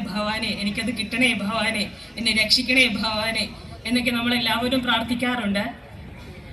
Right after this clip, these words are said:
അപ്പോൾ അങ്ങനെയൊക്കെ നമ്മൾ പ്രാർത്ഥിക്കുന്നത് എന്തുകൊണ്ടാ? ഈശ്വരൻ നമുക്കത് സാധിച്ചു തരുമെന്ന് നമുക്ക് പൂർണ്ണമായ വിശ്വാസമുള്ളത് കൊണ്ട് മാത്രമാണ് നമ്മളെല്ലാവരും അങ്ങനെ പ്രാർത്ഥിക്കുന്നത്. അങ്ങനെ നമ്മുടെ മുന്നിൽ ഈശ്വരനായി പ്രവർത്തിക്കുന്ന ഒരുപാട്, ഒരുപാട് ആളുകൾ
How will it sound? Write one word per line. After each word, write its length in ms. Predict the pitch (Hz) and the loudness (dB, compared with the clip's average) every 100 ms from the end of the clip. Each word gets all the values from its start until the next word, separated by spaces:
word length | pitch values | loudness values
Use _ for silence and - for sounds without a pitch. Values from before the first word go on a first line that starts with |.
| - 214 | -10 -6
അപ്പോൾ 180 | 202 233 | 0 2
അങ്ങനെയൊക്കെ 320 | 220 233 247 269 | 4 4 6 4
നമ്മൾ 160 | 254 254 | 4 4
പ്രാർത്ഥിക്കുന്നത് 560 | 254 220 240 254 262 262 | 4 4 4 4 4 6
എന്തുകൊണ്ടാ? 400 | 254 247 240 233 220 220 | 4 4 4 4 0 -4
ഈശ്വരൻ 320 | - 254 247 233 | -4 0 2 2
നമുക്കത് 340 | 233 240 247 247 | 0 0 0 4
സാധിച്ചു 360 | - 202 247 262 | 4 4 2 2
തരുമെന്ന് 520 | 240 240 233 233 240 240 | 2 2 0 0 -2 -2
നമുക്ക് 240 | 214 247 302 - - - | 0 0 -2 -6 -12 -2
പൂർണ്ണമായ 500 | 247 240 247 247 247 254 | 2 4 4 6 6 4
വിശ്വാസമുള്ളത് 880 | 247 - 247 247 - 277 247 247 247 | 2 2 0 0 0 2 2 2 2
കൊണ്ട് 180 | 247 247 | 4 4
മാത്രമാണ് 600 | 247 226 254 247 226 233 254 | 2 2 0 2 2 2 0
നമ്മളെല്ലാവരും 680 | 226 233 226 220 220 233 - - - - | 0 0 0 0 0 0 -2 -6 -14 -6
അങ്ങനെ 260 | 226 220 233 - | -2 2 2 4
പ്രാർത്ഥിക്കുന്നത്. 680 | 202 208 240 247 208 190 202 269 - - - - - 190 | 2 4 2 2 2 2 2 0 -6 -12 -14 -14 -8 -2
അങ്ങനെ 200 | 208 226 226 | 0 2 0
നമ്മുടെ 240 | 226 240 240 | 2 4 6
മുന്നിൽ 240 | 240 247 240 - | 6 4 2 -2
ഈശ്വരനായി 500 | 240 254 254 254 254 | 2 4 4 6 4
പ്രവർത്തിക്കുന്ന 640 | 254 240 240 254 220 240 240 - - - - 220 | 4 2 2 0 2 2 2 0 -6 -12 -10 -4
ഒരുപാട്, 360 | 247 247 254 247 | 0 4 6 6
ഒരുപാട് 360 | 240 240 247 | 2 2 2
ആളുകൾ 340 | 240 226 233 | 2 0 0